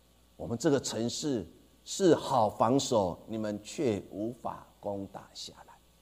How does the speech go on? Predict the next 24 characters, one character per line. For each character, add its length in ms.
这 160
句 180
话 260
来 160
说 320
明 280
当 260
时 200
耶 200
布 180
斯 280
城 360
里 340
面 340
的 180
耶 280
布 140
斯 280
人 280
内 360
心 280
的 80
骄 140
傲。 180